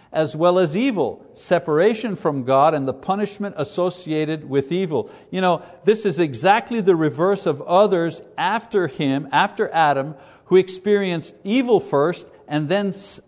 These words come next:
the saved experience of fellowship with God and perfection through faith. In other words, Adam starts perfect and then, you know, he builds a relationship, uh, through, through faith after he's sinned. We do it in reverse. We sin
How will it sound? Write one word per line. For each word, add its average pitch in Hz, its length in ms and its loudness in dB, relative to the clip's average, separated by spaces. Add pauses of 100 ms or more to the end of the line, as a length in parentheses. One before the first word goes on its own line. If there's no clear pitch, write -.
the 135 100 -2
saved 202 500 0
experience 160 720 -2
of 143 100 -4
fellowship 196 540 0
with 131 220 -6
God 160 240 4
and 147 120 -8
perfection 151 520 -8
through 147 160 -12
faith. - 160 -12
In 175 80 -6
other 220 160 2
words, 165 160 -2
Adam 196 260 0
starts 180 380 -4
perfect 202 560 -2 (180)
and 147 180 -6
then, 185 360 0 (260)
you 160 140 -8
know, 170 80 -2
he 156 160 -2
builds 170 280 0
a 175 60 0
relationship, 147 920 -4 (240)
uh, 120 180 -6
through, 131 640 -6
through 123 240 -8
faith 156 400 -4
after 131 300 -6
he's 123 220 -10
sinned. 156 380 -10 (140)
We 160 100 -6
do 165 140 0
it 147 80 -2
in 139 100 -4
reverse. 127 480 -4
We 156 140 -4
sin 135 560 -6